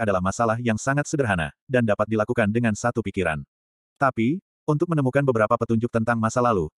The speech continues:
Ye Qingyu dengan sabar memperbaiki struktur itu sedikit demi sedikit. Dengan demikian, ia memberikan teknik seratus delapan karakter kuno kepada Liu Saji, Hu Bugui dan Nanti Yi, dan bahkan Qilin juga belajar sedikit. Pada akhirnya,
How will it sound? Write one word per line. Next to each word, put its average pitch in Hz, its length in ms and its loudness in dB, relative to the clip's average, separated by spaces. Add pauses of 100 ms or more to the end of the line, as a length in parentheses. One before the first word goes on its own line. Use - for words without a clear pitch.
(120)
Ye 135 80 4
Qingyu 123 240 0
dengan 110 240 0
sabar 110 240 2
memperbaiki 107 400 -2
struktur 131 400 -2
itu 123 160 0
sedikit 120 400 -2
demi 104 240 -2
sedikit. 92 320 -6 (560)
Dengan 139 240 2
demikian, 120 560 0 (240)
ia 143 160 2
memberikan 143 320 2
teknik 123 320 -2
seratus 113 320 0
delapan 104 320 2
karakter 98 320 -2
kuno 120 160 2
kepada 104 320 0
Liu 131 160 0
Saji, 104 400 -2 (160)
Hu 147 80 0
Bugui 113 240 2
dan 101 160 2
Nanti 107 240 0
Yi, 104 140 0 (180)
dan 127 160 2
bahkan 110 240 0
Qilin 120 240 0
juga 123 240 0
belajar 101 400 0
sedikit. 90 320 -6 (880)
Pada 147 240 2
akhirnya, 135 480 -2